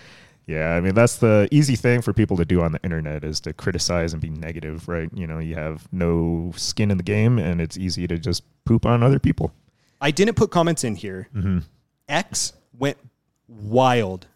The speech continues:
Speaker 2: on Jeff.
Speaker 1: Mm.
Speaker 2: Just silly comments. I didn't put 'em on there, but you're right. People love to hide behind a keyboard and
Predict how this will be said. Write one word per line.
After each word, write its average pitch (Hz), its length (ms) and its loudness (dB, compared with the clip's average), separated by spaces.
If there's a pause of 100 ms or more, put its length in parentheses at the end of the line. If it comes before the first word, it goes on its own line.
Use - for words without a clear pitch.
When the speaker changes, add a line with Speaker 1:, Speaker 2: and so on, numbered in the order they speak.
(140)
Speaker 2:
on 104 200 -4
Jeff. 85 380 -12
Speaker 1:
Mm. 95 280 -4 (880)
Speaker 2:
Just - 260 2
silly 196 280 6
comments. 139 480 -2
I 135 80 -2
didn't 135 220 -4
put 127 100 -10
'em 120 120 -6
on 113 120 -6
there, 117 140 -6
but 131 320 -2
you're 185 140 2
right. 202 280 0
People 147 420 2
love 143 240 4
to 143 100 0
hide 131 160 0
behind 127 180 -2
a 117 40 -4
keyboard 127 440 -2
and 110 140 -6